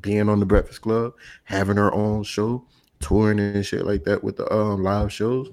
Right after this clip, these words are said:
That's what's up. You know what I'm saying? But at the same time, and then being on that, uh, platform with two brothers like Angela Yee and, um, I mean, uh, two brothers like Charlamagne and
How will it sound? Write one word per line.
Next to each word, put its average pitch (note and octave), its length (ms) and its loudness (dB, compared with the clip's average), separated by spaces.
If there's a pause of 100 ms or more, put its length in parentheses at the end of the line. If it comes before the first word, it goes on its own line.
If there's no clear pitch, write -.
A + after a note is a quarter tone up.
(340)
That's F#2 220 2
what's A2+ 200 -4
up. - 340 -2 (360)
You A2 120 4
know B2 60 8
what C3 60 6
I'm B2+ 60 4
saying? C#3+ 280 6
But A2 120 6
at G#2+ 100 6
the F#2+ 80 -2
same B2 300 0
time, A#2+ 380 0
and F#2 140 -6
then A2+ 200 2
being G#2 260 2
on G2 220 0
that, G2 200 -2
uh, F#2+ 140 -2
platform F#2+ 600 -2
with F2+ 200 -2 (720)
two G#2+ 160 0
brothers G2 360 4
like G2 180 2
Angela G2 340 0
Yee G2+ 260 0
and, F#2+ 120 0
um, F#2 300 -2 (100)
I - 80 4
mean, A2+ 220 6
uh, F#2+ 220 2
two A#2 160 -2
brothers G#2 260 2
like F#2+ 120 6
Charlamagne G#2 600 2
and F#2+ 100 -2